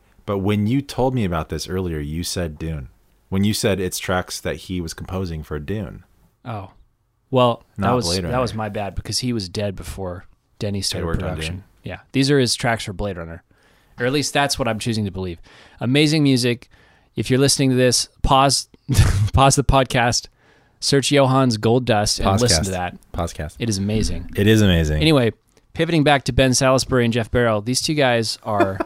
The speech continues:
Speaker 1: <laughs>
Speaker 2: some of my favorite composers working today. Jeff Barrow, I think, was one of the founding members of Portishead,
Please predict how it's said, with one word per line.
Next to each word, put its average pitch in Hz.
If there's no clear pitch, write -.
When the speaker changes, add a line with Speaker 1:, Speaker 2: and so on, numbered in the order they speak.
Speaker 1:
<laughs> -
Speaker 2:
some 156
of 151
my 123
favorite 104
composers 101
working 101
today. 92
Jeff 113
Barrow, 110
I 101
think, 104
was 98
one 107
of 104
the 92
founding 104
members 95
of 87
Portishead, 98